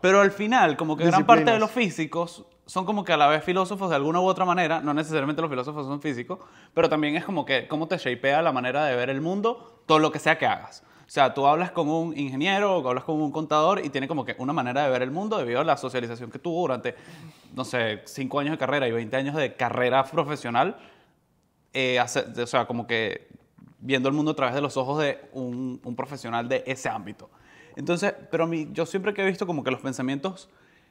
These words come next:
Speaker 1: filosóficos de, de los carajos que estudian física, me parece una vaina demasiado loca.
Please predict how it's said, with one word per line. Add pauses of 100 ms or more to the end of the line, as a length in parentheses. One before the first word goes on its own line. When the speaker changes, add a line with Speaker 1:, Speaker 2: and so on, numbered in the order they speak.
(600)
Speaker 1:
filosóficos
de, (100)
de
los
carajos
que
estudian
física,
me
parece
una
vaina
demasiado
loca.